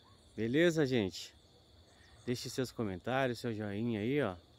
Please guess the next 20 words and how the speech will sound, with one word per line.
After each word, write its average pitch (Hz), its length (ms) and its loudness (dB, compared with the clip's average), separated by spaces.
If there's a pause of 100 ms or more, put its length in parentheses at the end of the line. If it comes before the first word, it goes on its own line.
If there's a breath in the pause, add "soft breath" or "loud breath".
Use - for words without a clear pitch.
(1700)
Lá 104 60 -4
em 107 40 -4
cima 120 320 -2
lá 120 120 4
alguns 117 280 2
bezerrinhos, 107 760 -2
ó. 95 100 -12 (460)
Ver 110 120 -10
se - 120 -16
eu 104 60 -14 (100)
consigo 104 500 -10
aproximar 101 560 -8
mais 98 160 -8
um 98 60 -14
pouquinho. 123 500 -12 (1120)
Olha - 220 -8
só, 98 280 -4
gente. - 480 -14 (3750)
Valeu, 131 340 4
gente. 131 480 2